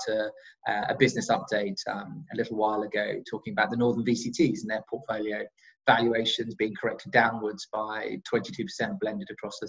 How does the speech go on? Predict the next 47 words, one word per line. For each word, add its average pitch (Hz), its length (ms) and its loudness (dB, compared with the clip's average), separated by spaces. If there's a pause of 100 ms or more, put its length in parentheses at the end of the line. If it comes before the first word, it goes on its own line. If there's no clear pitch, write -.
three 107 320 -2 (220)
V 117 80 4
C 117 180 -6
Ts. 107 400 -2 (340)
And 147 120 8
I 175 60 6
think 175 260 8
that 127 160 2
that 117 240 6 (160)
is 123 240 4
the 117 80 2
sort 117 320 -4
of, 107 80 -6 (260)
sort 160 220 2
of 135 100 2
corrections 123 540 4
that 113 100 0
one 113 200 0
should 107 260 -4
be 107 100 4
expecting - 720 0
in, 104 240 -4
in 110 160 -2
venture 107 480 0
and 104 80 -4
in 104 120 -6
private 104 320 -2
equity, 104 520 -2 (340)
not, 135 300 4
not 123 280 6 (100)
just - 320 2
Mercia, 135 480 2
but 110 220 2
for 120 120 6
the 113 60 2
broader 107 320 0
sector. 104 500 -4 (1000)
Back - 180 6
to 131 120 -2
preserve 123 360 6
capability 117 580 4
and 110 120 -6
capital, 113 440 2
you 117 140 6
will 120 140 6
recover 110 420 -2
that 104 120 -2